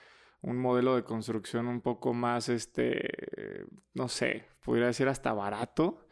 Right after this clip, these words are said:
Este, muchos, muchos piensan y al-, y realmente, pues, es completamente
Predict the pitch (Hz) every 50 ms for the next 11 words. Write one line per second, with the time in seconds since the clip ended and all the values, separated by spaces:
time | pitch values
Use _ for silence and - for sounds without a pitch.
0 | - - - - - - _ _ _ - 120 113 104 - 120 113 117 123 120 -
1 | 147 135 120 - - - 123 120 120 139 131 - - - 123 127 127 131 147 -
2 | 123 120 120 117 117 - - 123 113 113 117 123 123 131 127 127 120 - 139 135
3 | 127 120 110 104 110 113 117 113 - - 139 131 127 123 127 117 - 135 127 127
4 | 127 123 120 - 139 135 131 127 113 107 -